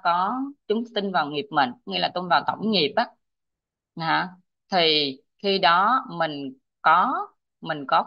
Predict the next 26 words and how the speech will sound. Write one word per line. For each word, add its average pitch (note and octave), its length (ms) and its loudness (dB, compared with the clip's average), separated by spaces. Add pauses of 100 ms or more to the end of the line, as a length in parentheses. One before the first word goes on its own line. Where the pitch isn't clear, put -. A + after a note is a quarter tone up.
quyền C#3+ 360 -2
để, D3+ 320 4 (440)
ờ, C#3 400 2 (600)
quyết C4 120 -4 (120)
định B2+ 180 2 (120)
cái, E3+ 460 2 (260)
ờ, C#3+ 340 0
mặc D#3 240 -2
dù D#3+ 260 2
tổng G3+ 320 2
nghiệp F3+ 300 0 (220)
của - 160 -12 (180)
chúng A#3 180 -4
ta, G3 300 0 (240)
ờ, D#3 360 -4
tổng F#3+ 240 -2
nghiệp E3 260 0 (320)
huân G#3 120 0 (140)
tập D#3+ 140 4 (180)
vào D3+ 240 2
những C#3+ 280 -10
gì E3 180 -4
nghe F3+ 260 0
thấy G3 140 2
nó A3+ 120 -2
biết A#3+ 220 -4